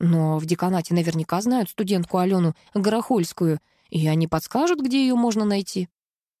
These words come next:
Уже направляясь ко входу, я вдруг услышал знакомый звонкий смех. По залитой вечерним солнцем аллее шли несколько девчонок. Среди них была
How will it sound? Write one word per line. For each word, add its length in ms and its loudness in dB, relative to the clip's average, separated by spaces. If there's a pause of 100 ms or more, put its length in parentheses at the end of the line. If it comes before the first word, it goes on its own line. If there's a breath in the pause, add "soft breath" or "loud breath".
(340)
Уже 240 0
направляясь 580 2
ко 140 0
входу, 460 0
я 240 2
вдруг 260 -2
услышал 440 0
знакомый 580 0
звонкий 460 -2
смех. 440 0 (260)
По 200 2
залитой 380 2
вечерним 420 0
солнцем 460 0
аллее 320 2
шли 180 0
несколько 400 0
девчонок. 560 -2 (320 soft breath)
Среди 380 0
них 280 2
была 380 0